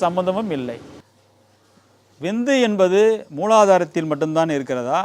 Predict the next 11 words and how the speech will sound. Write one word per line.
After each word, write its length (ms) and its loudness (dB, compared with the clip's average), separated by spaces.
அல்லது 340 -4
அது 120 -2
உடலெங்கும் 600 -4
இருக்கிறதா 480 -8
அப்படின்றதான் 640 -8
கேள்வி. 300 -10
விந்து 260 -2
என்றது, 340 0
விந்து 300 -4
அப்படின்ற 320 -6
ஒரு 100 -8